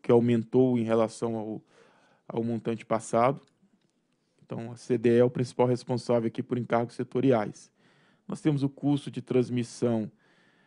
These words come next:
variando dois e vinte e nove,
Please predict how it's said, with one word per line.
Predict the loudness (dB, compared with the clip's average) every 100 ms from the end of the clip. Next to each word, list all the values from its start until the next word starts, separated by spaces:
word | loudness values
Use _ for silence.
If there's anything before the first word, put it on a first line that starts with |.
| _ _ _ _
variando | -8 2 6 6 6 2
dois | 6 6 4
e |
vinte | 0 -2 0
e |
nove, | 2 6 6 4 -2